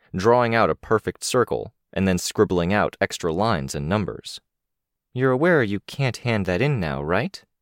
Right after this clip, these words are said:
I said. "It's fine, it's fine," Kenzie said.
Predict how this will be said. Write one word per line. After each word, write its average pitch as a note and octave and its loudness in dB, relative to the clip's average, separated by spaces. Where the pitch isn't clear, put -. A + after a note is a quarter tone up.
I D2+ 0
said. C2+ -2
"It's - -6
fine, D3 0
it's D3+ -4
fine," B2 -2
Kenzie C#2+ -4
said. C#2+ 0